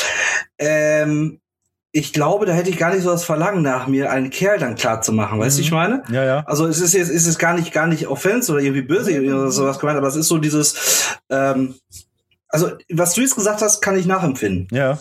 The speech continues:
Speaker 1: So, so mache ich das.
Speaker 2: Ja. Ja, ist bei mir genauso. Also wenn, ich hab, ich hab das gleiche Ge-, also, ne, gleichen Gedanken. Ich hab das Spiel halt noch nicht durch, äh, weil ich halt auch irgendwann aufgehört habe, wozu ich ja gleich komme noch. Aber, ähm,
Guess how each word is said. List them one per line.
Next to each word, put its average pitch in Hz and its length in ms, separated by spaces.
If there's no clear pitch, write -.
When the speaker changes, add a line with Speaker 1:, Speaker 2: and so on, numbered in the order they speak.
Speaker 1:
So, 120 240
so 135 100
mache 107 140
ich - 60
das. 101 160
Speaker 2:
Ja. 131 220
Ja, 147 120
ist 160 180
bei 175 120
mir 165 120
genauso. 151 420
Also 117 200
wenn, 147 200
ich 139 140
hab, 143 180
ich 131 120
hab 147 160
das 135 160
gleiche 156 240
Ge-, 151 160
also, 123 300
ne, 131 260
gleichen 131 540
Gedanken. 135 400
Ich 139 80
hab 123 80
das 127 100
Spiel 127 220
halt 127 120
noch 123 120
nicht 151 200
durch, 165 260
äh, - 40
weil 117 120
ich 117 100
halt 120 160
auch 113 100
irgendwann 117 280
aufgehört 127 340
habe, 127 300
wozu 120 260
ich 117 80
ja 117 100
gleich 107 200
komme 131 340
noch. 131 240
Aber, 123 760
ähm, 123 200